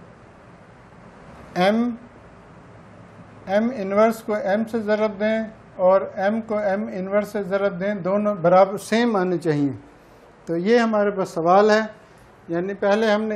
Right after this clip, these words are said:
एम की, एम का ज़रबी माकूस multiplicative inverse मालूम करना है, फिर उसको एम से ज़रब देंगे।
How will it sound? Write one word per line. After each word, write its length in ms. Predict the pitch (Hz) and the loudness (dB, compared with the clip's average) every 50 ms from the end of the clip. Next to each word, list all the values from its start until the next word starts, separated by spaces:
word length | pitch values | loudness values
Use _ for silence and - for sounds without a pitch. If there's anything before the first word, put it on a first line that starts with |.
| 202 - - | -8 -6 -4
एम 220 | 196 196 214 226 226 | -2 -2 -2 -2 -4
की, 240 | - - 226 226 226 233 285 - - | -6 -4 -4 -4 -4 -4 -6 -8 -4
एम 220 | 190 190 208 220 220 | -2 -2 -2 -2 -2
का 200 | - 226 220 220 226 220 208 - - - - - - - - - - | 2 4 4 4 4 2 -2 -12 -18 -20 -20 -20 -20 -20 -20 -16 -12
ज़रबी 460 | 160 143 190 214 220 233 226 254 247 | 0 4 4 4 4 2 -2 -2 0
माकूस 580 | 233 220 208 202 - 214 220 240 226 - - - 196 | 2 0 0 0 0 0 0 0 -2 -6 -10 -8 -2
multiplicative 960 | 170 190 208 220 214 262 254 214 214 214 214 - 214 208 208 240 233 226 226 | 2 2 2 2 0 -6 -6 -6 -6 -8 -4 -2 -2 -2 0 -2 -4 -6 -6
inverse 480 | 220 196 196 202 202 226 233 233 - - | -6 -6 -2 2 2 2 2 0 0 4
मालूम 340 | 220 214 214 220 226 233 220 | 6 6 6 4 2 -4 -2
करना 280 | 220 226 214 208 220 | -2 -2 0 0 0
है, 80 | 226 220 | -2 -2
फिर 220 | 220 220 214 202 | -2 -4 -4 -4
उसको 240 | 196 180 170 - 202 | -4 -6 -6 -8 -8
एम 240 | - - 196 208 214 202 | -4 -2 -2 -2 -2 -2
से 140 | - 220 202 | -4 -6 -2
ज़रब 320 | 165 185 165 165 165 139 127 | 0 0 0 0 0 -2 -6
देंगे। 260 | 131 127 123 120 | -12 -12 -12 -14